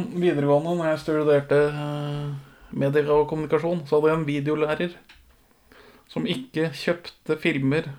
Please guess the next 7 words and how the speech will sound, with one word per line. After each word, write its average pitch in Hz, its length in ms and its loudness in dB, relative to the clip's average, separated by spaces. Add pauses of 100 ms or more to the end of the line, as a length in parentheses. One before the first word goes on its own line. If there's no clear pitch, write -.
(140)
om 151 460 -4
ikke 143 400 -6
spilletiden 139 720 -4
var 156 120 2
over 143 300 2
nitti 147 300 -6
minutter. 156 380 -6